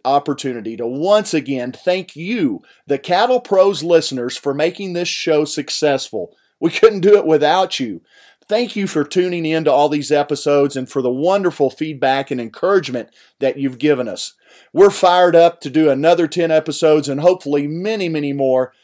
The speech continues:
Thank you for joining us. Thanks for being with us. And please welcome Mister Cannon Brown.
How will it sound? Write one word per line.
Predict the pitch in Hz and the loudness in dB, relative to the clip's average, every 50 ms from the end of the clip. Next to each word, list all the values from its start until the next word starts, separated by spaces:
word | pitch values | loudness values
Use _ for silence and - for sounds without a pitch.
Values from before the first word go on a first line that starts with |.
| _ _ _ _ _ _ | _ _ _ _ _ _
Thank | - - 196 202 214 - - | -8 -4 -4 -2 -2 -4 -6
you | 196 175 | -8 -6
for | - 151 143 | -4 -4 -4
joining | 131 - 147 143 143 139 139 131 | -4 -2 -2 -2 -2 -2 -2 -2
us. | 131 127 127 - - - _ _ _ - | -2 -2 -2 -4 -8 -14 _ _ _ -4
Thanks | 175 185 202 190 | -2 -2 -2 -4
for | - - 180 | -4 -4 -2
being | 147 165 170 165 156 156 143 | -2 -2 -2 -2 -2 -2 -2
with | 143 147 139 127 | -2 0 0 0
us. | 127 127 123 - - - - _ _ _ _ _ _ | 0 0 -2 -2 -8 -14 -16 _ _ _ _ _ _
And | 120 123 117 - | -10 -10 -10 -8
please | - 165 185 208 208 - 180 | -6 -4 -4 -2 -4 -2 2
welcome | 175 175 165 151 - - 131 117 117 110 - _ | 4 6 6 4 4 0 -2 -4 -4 -6 -14 _
Mister | - 160 196 185 - 175 | -6 -4 -4 -4 -4 -6
Cannon | 151 - 180 165 151 139 127 120 | -6 -4 -4 -2 -2 -2 -4 -4
Brown. | 113 117 117 107 95 85 87 - | -4 -4 -4 -6 -8 -10 -14 -18